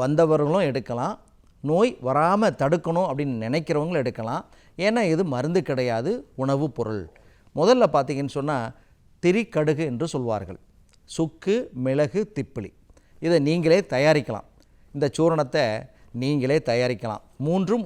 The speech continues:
ஒரே அளவாக எடுத்துக்கொண்டு சுக்கு நூறு கிராம், மிளகு நூறு கிராம், திப்பிலி நூறு கிராம், இந்த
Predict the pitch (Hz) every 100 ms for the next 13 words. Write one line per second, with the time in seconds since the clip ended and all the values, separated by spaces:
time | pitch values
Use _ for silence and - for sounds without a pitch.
0 | 143 147 214 139 139 139 139 147 123 127
1 | - 123 120 120 - - _ _ _ _
2 | - 160 - 220 277 - 120 139 127 110
3 | 123 131 - _ _ _ _ _ _ 120
4 | 135 147 196 196 196 139 127 117 117 113
5 | - _ _ _ _ 165 - - 220 240
6 | 143 123 110 110 104 - - _ _ _
7 | - 180